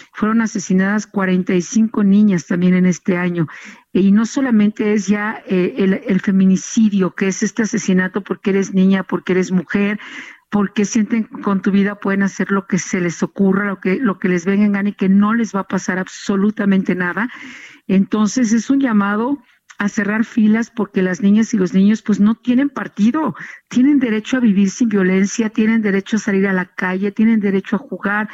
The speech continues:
tienen derecho a ser felices, tienen derecho a construir sus sueños. Y esta ola de odio que hoy estamos viendo en las calles contra niñas, contra niños, contra adolescentes,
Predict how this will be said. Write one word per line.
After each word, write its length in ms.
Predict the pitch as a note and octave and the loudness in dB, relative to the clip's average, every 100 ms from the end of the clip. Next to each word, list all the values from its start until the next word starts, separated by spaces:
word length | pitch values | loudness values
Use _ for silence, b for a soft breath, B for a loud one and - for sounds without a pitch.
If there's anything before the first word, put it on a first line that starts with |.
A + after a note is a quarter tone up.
| B B B | B B B
tienen 260 | B3+ B3 | 2 2
derecho 340 | A3+ G#3+ G#3 A3 | 2 0 0 -2
a 20 | |
ser 220 | G#3+ G3+ | 0 -2
felices, 600 | - F#3+ G3+ A3+ - A#3 | -2 0 2 2 2 -2
tienen 240 | A3+ A3+ | -2 0
derecho 280 | G#3+ G#3 - | 0 -2 -4
a 60 | G#3+ | -2
construir 360 | G#3 - G#3 | -2 0 0
sus 180 | G3 G3+ | 0 -4
sueños. 480 | - A3 A3 B3 - B B B B B _ _ | 0 2 2 2 -2 B B B B B _ _
Y 140 | G3 | 0
esta 300 | A3 - A#3 | 0 -2 -8
ola 440 | G#3+ G#3+ G#3+ G#3+ G3 | -6 -4 0 0 0
de 100 | F3 | 2
odio 500 | F3 F#3 F#3+ F3+ - | 2 2 2 0 -2
que 100 | F#3+ | -2
hoy 100 | F#3+ | 0
estamos 460 | F#3+ - F#3+ F#3 F#3 | -2 -2 -2 -2 0
viendo 260 | F#3 F#3 | 0 0
en 60 | F3+ | -2
las 160 | E3+ | -4
calles 460 | - F3 F3 F3+ F3+ | -6 -4 -2 -2 -4
contra 360 | - F3+ F3+ E3+ | -4 -4 -2 -2
niñas, 560 | F3+ F#3 F#3 F#3 F3+ | 2 2 2 0 -2
contra 320 | - F3+ F#3 | -6 -6 -4
niños, 400 | F3 F#3 F#3 F#3 | -2 2 2 0
contra 280 | - F3 F3+ | -2 -4 -2
adolescentes, 680 | E3+ E3+ E3 F3+ E3+ F#3+ | 0 0 0 -2 -2 -4